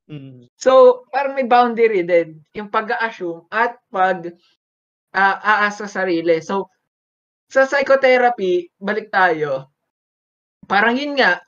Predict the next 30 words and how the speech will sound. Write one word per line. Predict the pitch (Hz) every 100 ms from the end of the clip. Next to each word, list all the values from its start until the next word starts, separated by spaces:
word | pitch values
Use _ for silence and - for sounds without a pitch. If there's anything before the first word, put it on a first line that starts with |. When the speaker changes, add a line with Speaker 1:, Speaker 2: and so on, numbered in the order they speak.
| _
Speaker 2:
itanong | 196 226 247 269
mo | 262 262
muna | 254 254 233 208
sa | 208 - 214
sarili | 214 220 233
mo, | 214 185
tatanong | 185 170 185 185
mo | 196
na | 202
ni | 196 190
doctor, | 175 190 - 156 160 160 _ _ _ _ _ _ _ _
kasi | 185 240 220
medyo | 196 196 196
may | 202
alam | 190 185 190
na | 208
siya, | 202 165 165
ganun. | 196 180 160 156 156 _ _ _ _ _
Pag | - 214
di | 254 277
niya | 277
talaga | 277 277 254 254
alam, | 254 214 185 185 185
yun, | 214 214
hihimay-himay | 190 190 202 196 196 202 202 214
niya | 220 185 170
yung | 175
sinabi | 185 175 170 175
ni |
patient | 175 247 240 170 151